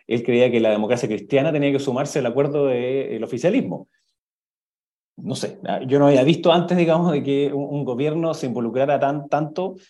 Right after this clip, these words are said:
eh, inclusive desde afuera. Em, entonces veo que el gobierno está muy nervioso por una cosa, por dos ma-, cosas. Primero, no quería que fuera al tiro la elección. Habían algunos que sí, ¿ah? Que quería que se acordara al tiro,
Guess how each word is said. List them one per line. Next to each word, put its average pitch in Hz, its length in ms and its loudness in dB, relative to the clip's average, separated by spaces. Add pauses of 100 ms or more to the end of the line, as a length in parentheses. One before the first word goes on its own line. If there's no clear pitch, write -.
(100)
eh, 117 300 2
inclusive 139 640 4
desde 185 180 6
afuera. 151 420 0 (260)
Em, 110 540 -4
entonces 147 400 0
veo 170 140 4
que 170 60 4
el 147 60 4
gobierno 156 220 4
está 196 140 2
muy 185 140 4
nervioso 170 460 2
por 156 120 -2
una 147 140 -2
cosa, 151 420 0
por 143 280 -6
dos 190 140 -2
ma-, 190 240 -2 (200)
cosas. - 300 -8
Primero, 165 300 2
no 175 120 4
quería 151 220 4
que 156 80 -4
fuera 147 200 0
al 123 100 -4
tiro 160 220 2
la 104 100 -2
elección. 95 520 -8
Habían 175 240 2
algunos 220 280 6
que 220 100 2
sí, 135 200 2
¿ah? 143 160 -4
Que 143 100 -2
quería 139 220 0
que 156 80 0
se - 80 -2
acordara 139 440 0
al 208 180 -4
tiro, - 280 -10